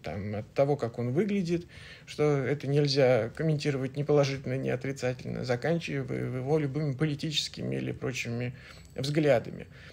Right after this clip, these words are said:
Вот. Поэтому я вообще не люблю идею личных границ. Вот. Потому что,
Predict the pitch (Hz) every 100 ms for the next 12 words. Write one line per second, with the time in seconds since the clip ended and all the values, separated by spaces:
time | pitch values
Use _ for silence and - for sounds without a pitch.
0 | - - 147 131 120 151 170 175 180 170
1 | 147 - - - - 170 214 220 180 -
2 | 269 220 180 165 151 170 226 190 151 135
3 | 190 185 151 143 165 - 156 135 123 131
4 | - - - - - 160 147 117 - -
5 | - 160 180 - 147